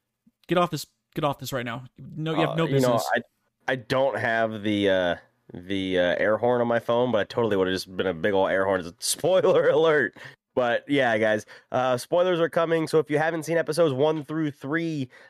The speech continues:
Speaker 2: I suggest you turn it off now.
Speaker 1: So yeah, five, four, three, two, one. Alrighty.
Speaker 2: Everybody dies.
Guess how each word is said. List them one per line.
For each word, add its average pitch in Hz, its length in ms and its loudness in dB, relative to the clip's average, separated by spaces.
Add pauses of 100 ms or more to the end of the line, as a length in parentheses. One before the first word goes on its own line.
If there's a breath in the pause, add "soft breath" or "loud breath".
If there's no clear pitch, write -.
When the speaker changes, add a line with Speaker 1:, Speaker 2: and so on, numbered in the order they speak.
Speaker 2:
I 127 160 0
suggest 123 640 -4
you 127 200 -8
turn 127 440 0
it 127 260 2
off 123 420 0 (100)
now. 98 760 0 (300)
Speaker 1:
So 147 80 -6
yeah, 135 80 -4 (580)
five, 156 340 -2 (420)
four, 139 420 -4 (240)
three, 143 380 -4 (420)
two, 147 340 -2 (400)
one. 139 340 0 (600)
Alrighty. 151 380 8 (600)
Speaker 2:
Everybody 131 340 0
dies. 120 280 2